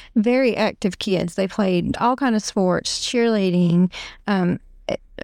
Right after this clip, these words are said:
uh, track, baseball, football, basketball, you name it. Our kids did it, and there were three of 'em. And there were many Valentine's Days where we were either, um, separated,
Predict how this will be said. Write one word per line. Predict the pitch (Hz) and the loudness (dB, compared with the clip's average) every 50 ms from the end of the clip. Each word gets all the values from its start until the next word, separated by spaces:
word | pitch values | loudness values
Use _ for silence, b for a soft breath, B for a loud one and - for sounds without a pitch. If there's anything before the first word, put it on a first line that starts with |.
| - | -4
uh, | 214 208 190 180 - | -2 -2 -2 -2 -2
track, | - - 254 240 240 233 214 196 180 170 - - - - - | -2 -2 0 2 2 2 2 2 0 0 -2 -4 -8 -4 -4
baseball, | 190 - 214 233 233 - - 226 202 196 185 185 | 0 0 0 0 0 0 0 0 2 2 0 0
football, | - 277 269 226 - 214 196 180 | 0 -2 -2 0 0 0 0 2
basketball, | 175 233 262 254 - 220 214 202 | 0 0 0 0 0 0 0 2
you | 208 254 | 2 2
name | 262 262 254 233 202 | 2 4 2 2 2
it. | 156 | 2
Our | - 214 | 0 -2
kids | 220 - - 233 196 208 | -2 0 -2 0 0 0
did | 202 - 208 196 175 | 0 0 0 0 2
it, | 170 151 - | 0 0 0
and | - 202 202 196 196 | 0 2 2 2 2
there | 196 | 0
were | 196 202 - - | -2 -2 -2 0
three | 262 269 247 202 | 0 2 2 2
of | 185 165 165 | 2 2 2
'em. | 165 165 165 - | 2 0 0 0
And | - 185 180 180 175 180 175 - _ _ _ _ _ _ - 185 | 0 0 2 2 2 2 0 -2 _ _ _ _ _ _ -6 -2
there | 208 220 | 0 0
were | 202 202 | 2 4
many | 202 214 233 254 269 262 247 214 | 4 4 4 4 4 4 4 4
Valentine's | 214 214 208 208 208 214 208 196 196 185 | 2 2 2 2 2 2 2 2 2 0
Days | 190 190 185 170 180 180 - - B B B B B B B B | 0 0 0 0 0 -2 -4 -8 B B B B B B B B
where | 214 214 214 202 | -2 0 0 2
we | 196 214 233 | 2 2 2
were | 226 226 214 | 2 2 2
either, | - 180 208 208 180 196 190 185 185 180 151 - - | 2 2 2 2 2 2 0 2 2 0 0 -2 -2
um, | 185 190 180 - - - | -2 0 0 0 0 0
separated, | - - 240 240 - 226 226 220 220 220 208 214 220 214 208 | 0 -2 -2 -2 0 0 0 2 2 2 2 2 0 0 -2